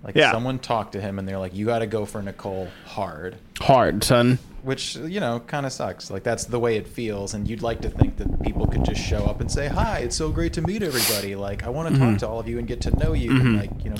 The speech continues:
Speaker 1: be a fucking adult about this.
Speaker 2: I also think from that standpoint that it's a, uh,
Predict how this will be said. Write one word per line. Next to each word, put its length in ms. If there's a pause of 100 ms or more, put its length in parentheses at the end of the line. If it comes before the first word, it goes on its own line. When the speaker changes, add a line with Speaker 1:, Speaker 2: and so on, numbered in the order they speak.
(100)
Speaker 1:
be 120
a 60
fucking 400
adult 520
about 320
this. 320 (100)
Speaker 2:
I 100
also 360
think 380
from 300
that 200
standpoint 640
that 120
it's 220
a, 280
uh, 280